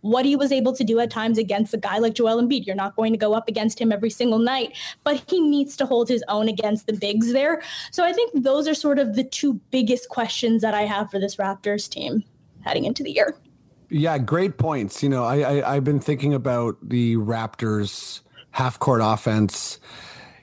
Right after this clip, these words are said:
Speaker 2: really, you know, ever since Kyle Lowry was sort of, like, on his way out, because I think he did so much managing of the, of the half court offense.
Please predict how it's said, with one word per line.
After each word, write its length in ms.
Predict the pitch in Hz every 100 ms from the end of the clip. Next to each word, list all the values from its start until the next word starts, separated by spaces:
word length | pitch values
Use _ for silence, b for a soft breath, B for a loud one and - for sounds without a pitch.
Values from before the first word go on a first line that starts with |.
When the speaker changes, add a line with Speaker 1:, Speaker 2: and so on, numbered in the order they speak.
| _
Speaker 2:
really, 280 | - 226 381
you 100 | 180
know, 60 | 151
ever 220 | 143 160
since 400 | 185 175 156 -
Kyle 460 | - _ - 147 143
Lowry 440 | 131 131 131 131
was 380 | 120 120 113 104
sort 460 | - - - 123 117
of, 80 | 104
like, 140 | 113
on 260 | 110 120 120
his 200 | 120 -
way 220 | 113 98
out, 240 | 110 117
because 240 | 127 123 113
I 80 |
think 220 | 110 139 127
he 160 | 143
did 200 | 131 143
so 300 | - - 139
much 300 | 135 120 -
managing 720 | 104 98 113 120 104 107 101 67
of 240 | 98 92
the, 280 | 101 92 -
of 140 | 98
the 80 | 104
half 280 | 107 107 -
court 220 | - 104
offense. 680 | 98 92 - 98 95 - -